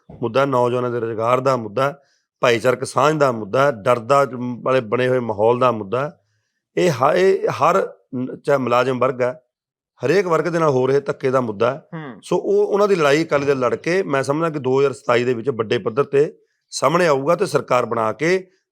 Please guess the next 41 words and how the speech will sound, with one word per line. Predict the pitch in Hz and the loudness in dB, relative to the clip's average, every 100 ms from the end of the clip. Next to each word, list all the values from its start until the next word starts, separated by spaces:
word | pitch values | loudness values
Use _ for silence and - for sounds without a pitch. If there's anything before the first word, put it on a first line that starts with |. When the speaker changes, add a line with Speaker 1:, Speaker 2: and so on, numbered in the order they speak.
| - | -4
Speaker 1:
ਲੋਕਾਂ | 120 127 156 151 | -4 0 2 2
ਦੇ | 156 | 0
ਵੀ | 165 | 0
ਕੰਮ | 151 143 | 0 2
ਕਰੂਗਾ, | 151 156 170 175 | 0 0 0 0
ਭਾਈਚਾਰਕ | 175 139 127 143 131 - 139 _ _ _ _ _ | 2 0 2 0 0 -4 -12 _ _ _ _ _
ਸਾਂਝ | 139 165 196 | 0 2 2
ਵੀ | |
ਕਾਇਮ | 180 160 147 | 2 0 2
ਕਰੂਗਾ | 139 139 165 | 0 2 0
ਤੇ | 185 | 0
ਡਿਵੈਲਪਮੈਂਟ | 139 135 127 139 | 0 0 0 -4
ਵੀ | 151 | -4
ਕਰੂਗਾ | 135 135 160 | -4 0 0
ਤੇ | 170 185 | 0 0
ਨੌਜਵਾਨਾਂ | 143 135 139 139 135 127 | 2 2 2 0 0 -4
ਦੀ | 139 | -4
ਵੀ | 160 | -2
ਬਾਂਹ | 135 | 0
ਫੜੂਗਾ। | 139 104 92 92 - _ _ - | 0 -4 -8 -14 -20 _ _ 0
Speaker 2:
ਆਖਰੀ | 170 208 214 | 0 0 -4
ਸਵਾਲ | 190 175 | 2 2
ਲਵਾਂਗਾ। | 160 143 170 185 | 2 -2 -2 -4
ਕਰਨੈਲ | 175 156 143 | -4 0 0
ਸਿੰਘ | - 175 | -2 -10
ਪੰਜੋਲੀ | 165 143 139 139 156 | -8 -4 -4 -4 -6
ਹੋਰਾਂ | 147 131 | -2 -2
ਨੇ | 131 | -4
ਕਿਹਾ | 123 123 147 | -6 -4 -2
ਕਿ | 143 | -4
ਸਾਡੀ | 185 - 139 139 160 | -4 0 0 0 -10
ਭਰਤੀ | 165 170 139 - 139 156 | 2 2 2 -10 -10 -10
ਇੱਕ | - 123 143 | -10 -10 -8
ਨੰਬਰ | 135 131 135 | -8 -4 -4
'ਚ | 135 | -4
ਇਸ | 123 | -8
ਕਰਕੇ | - 127 127 139 | -4 -4 -4 -10
ਹੋਈ | 131 123 147 | -10 -8 -8
ਹੈ | |
ਕਿ | 180 180 | -6 -6
ਅਸੀਂ | 147 160 | -6 -6